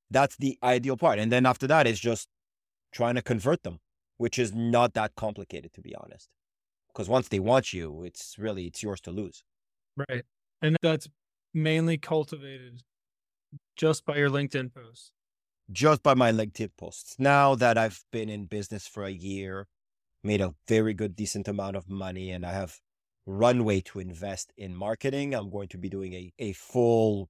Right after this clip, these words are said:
Speaker 1: Google and LinkedIn-based ad campaign, right, for all the services that I offer, and just going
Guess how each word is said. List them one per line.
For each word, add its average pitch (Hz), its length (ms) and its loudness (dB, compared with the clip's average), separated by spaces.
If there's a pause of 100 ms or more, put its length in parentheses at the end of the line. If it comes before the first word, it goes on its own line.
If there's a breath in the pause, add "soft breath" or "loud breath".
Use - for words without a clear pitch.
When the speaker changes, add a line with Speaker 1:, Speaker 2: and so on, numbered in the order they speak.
(140)
Speaker 1:
Google 120 500 0 (100)
and 117 260 2
LinkedIn-based 104 1000 -2 (260)
ad 95 440 -2 (320)
campaign, 107 580 -6 (880)
right, 101 300 -4
for 98 220 -4
all 101 160 2
the 101 80 -2
services 98 480 -4
that 101 120 -2
I 95 140 -2
offer, 107 560 -2 (600)
and 92 200 -4
just 95 200 -4
going 92 260 -6